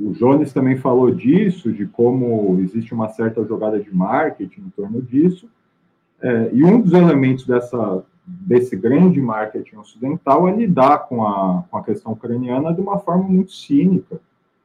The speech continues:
como se efetivamente, a-, ao mesmo tempo que eles querem se beneficiar da existência do conflito e da invasão russa, no sentido de acusar a Rússia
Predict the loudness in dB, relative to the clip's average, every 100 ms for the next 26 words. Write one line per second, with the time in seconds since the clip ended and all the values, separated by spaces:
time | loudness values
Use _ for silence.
0 | _ 2 4 2 -2 -2 2 4 4 4
1 | 2 0 0 0 0 -2 0 2 2 0
2 | -4 -8 -10 -6 -2 2 2 2 2 -2
3 | -2 -2 -2 -4 -2 -2 -2 -4 -8 _
4 | -4 0 2 0 -2 -4 0 2 2 2
5 | 0 -8 _ _ _ _ _ -2 2 2
6 | 0 -4 -4 -2 -4 -6 -4 -6 -8 -6
7 | -2 -2 -2 -4 -4 -2 -2 -2 -2 -2
8 | -4 -6 -8 -8 -10 -4 -2 -2 -4 -14
9 | -14 -10 -6 -6 -6 -10 -6 -2 -2 -2
10 | -6 -8 -6 -4